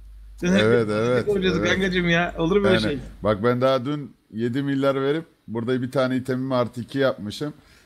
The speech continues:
Speaker 2: Sen orada da bir tost yeme peşine düşmüşsün. Boş yapıyorsun bence.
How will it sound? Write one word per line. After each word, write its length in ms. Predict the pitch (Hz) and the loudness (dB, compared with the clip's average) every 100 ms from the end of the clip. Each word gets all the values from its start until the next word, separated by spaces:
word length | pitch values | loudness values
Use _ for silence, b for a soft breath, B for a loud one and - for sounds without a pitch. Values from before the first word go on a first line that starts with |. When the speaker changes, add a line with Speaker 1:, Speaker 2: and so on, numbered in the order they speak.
| b | b
Speaker 2:
Sen 220 | - 120 | -2 0
orada 340 | 127 123 135 123 | 2 0 0 2
da 420 | 135 135 127 - _ - | 2 0 -2 -8 _ -10
bir 200 | 107 120 | -8 -6
tost 300 | 139 135 135 | -2 -2 -2
yeme 220 | 127 131 | -2 -2
peşine 400 | 127 123 120 127 | -2 -4 -2 -2
düşmüşsün. 480 | 107 - 90 - 92 | -4 -8 -10 -8 -2
Boş 220 | 120 123 | -2 0
yapıyorsun 360 | 98 90 82 78 | -4 -4 -8 -8
bence. 220 | 76 | -10